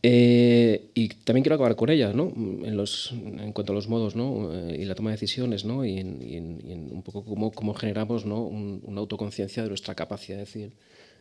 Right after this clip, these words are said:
en, en la, en el espacio público, en el espacio cultural. Eh,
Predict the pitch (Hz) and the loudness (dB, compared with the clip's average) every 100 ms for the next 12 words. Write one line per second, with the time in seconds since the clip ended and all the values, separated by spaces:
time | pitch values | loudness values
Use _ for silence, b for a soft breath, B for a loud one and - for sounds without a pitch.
0 | b - 95 - 92 95 95 67 101 98 | b -6 -6 -6 -8 -8 -8 -6 -6 -6
1 | 110 - 101 117 120 123 104 - - - | -6 -6 -4 -2 -2 -4 -6 -10 -12 -8
2 | 98 82 101 - B B B B B B | -6 -4 -4 -8 B B B B B B
3 | B B _ _ - - 151 | B B _ _ -6 0 2